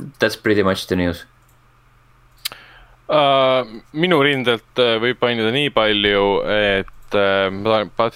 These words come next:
Speaker 2: tahtsin siis Google Stadia Hitman ühe peale panna läbi V P N-i, äh, Express V P N siis,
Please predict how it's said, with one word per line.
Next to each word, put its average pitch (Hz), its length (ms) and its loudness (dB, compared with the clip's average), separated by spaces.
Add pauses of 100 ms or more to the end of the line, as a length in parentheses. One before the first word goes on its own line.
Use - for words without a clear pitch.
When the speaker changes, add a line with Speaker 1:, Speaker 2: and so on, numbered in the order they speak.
Speaker 2:
tahtsin 104 560 -4
siis - 200 -8
Google 123 300 -2
Stadia 113 400 0
Hitman - 320 -6
ühe 170 240 0
peale 101 320 0
panna 95 380 -2 (540)
läbi 143 360 0
V 151 160 0
P 117 280 -2
N-i, 131 260 0 (580)
äh, 95 400 -2
Express - 400 -6
V 113 100 0
P 127 220 -2
N 143 100 -2
siis, 95 280 -6